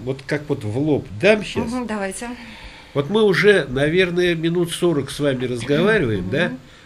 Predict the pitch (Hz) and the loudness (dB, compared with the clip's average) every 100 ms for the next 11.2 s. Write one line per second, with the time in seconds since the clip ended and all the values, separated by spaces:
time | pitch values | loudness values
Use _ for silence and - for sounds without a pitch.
0 | - 113 113 113 107 170 160 160 156 139 | -12 -4 -2 -2 0 0 0 0 -2 -2
1 | - 165 160 139 107 98 117 113 107 113 | -4 0 0 0 -4 -2 0 -2 -2 -4
2 | 110 113 180 165 104 90 - 82 - 135 | -4 -2 -2 -2 -8 -10 -10 -12 -8 -8
3 | 131 147 139 165 165 110 87 80 - - | -4 -4 -2 -2 -2 -2 -6 -10 -14 -16
4 | 175 202 185 208 - - - - - - | -14 -14 -12 -14 -16 -20 -20 -20 -20 -10
5 | 175 170 - 151 160 160 196 175 160 139 | -2 0 0 0 0 -2 -4 -2 -4 -6
6 | 156 156 156 143 143 151 170 147 156 160 | -6 -2 0 0 0 0 0 0 0 -2
7 | 151 143 92 76 - - - - - 185 | -4 -4 -6 -6 -16 -20 -20 -20 -14 -12
8 | 180 170 160 180 156 175 165 180 170 185 | -8 -6 -4 -2 0 2 4 4 2 0
9 | 180 - 117 82 - - 196 175 170 180 | -2 -2 -2 -4 -14 -14 -12 -10 -10 -10
10 | 285 - - 131 156 175 185 202 220 - | -10 -12 -2 2 2 4 2 2 -2 0
11 | 110 76 | -4 -6